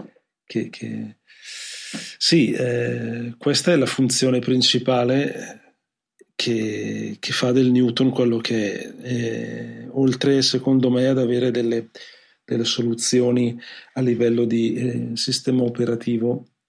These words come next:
che, ehm, sono ancora, secondo me, molto, molto all'avanguardia, considerando che ormai, eh, eh,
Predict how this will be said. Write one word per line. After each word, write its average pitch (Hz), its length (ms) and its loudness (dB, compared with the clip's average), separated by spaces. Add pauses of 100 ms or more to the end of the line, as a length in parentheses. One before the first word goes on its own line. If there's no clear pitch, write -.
(140)
che, 123 460 0
ehm, 117 800 -8 (420)
sono 131 340 2
ancora, 127 500 2
secondo 127 360 -2
me, 123 80 0
molto, 117 800 -4 (520)
molto 127 260 0
all'avanguardia, 120 760 4
considerando 123 800 0
che 127 200 -2
ormai, 123 840 -2 (520)
eh, 113 1000 -8 (540)
eh, 113 460 -16